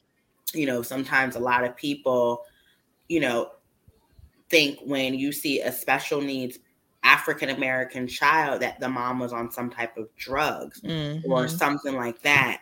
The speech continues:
Speaker 1: You never automatically go to, um, you know, health issues, preeclampsia, um,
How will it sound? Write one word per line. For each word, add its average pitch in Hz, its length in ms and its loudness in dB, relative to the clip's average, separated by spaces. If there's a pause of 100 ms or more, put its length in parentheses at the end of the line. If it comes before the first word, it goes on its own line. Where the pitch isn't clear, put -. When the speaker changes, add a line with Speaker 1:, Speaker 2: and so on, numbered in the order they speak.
Speaker 1:
You 143 200 -2
never 143 420 4
automatically 135 680 2
go 131 280 0
to, 131 540 -2 (460)
um, 113 640 0 (260)
you 180 100 4
know, 135 260 2 (120)
health 160 460 4
issues, 151 540 0
preeclampsia, 151 1300 -2 (440)
um, 123 480 -4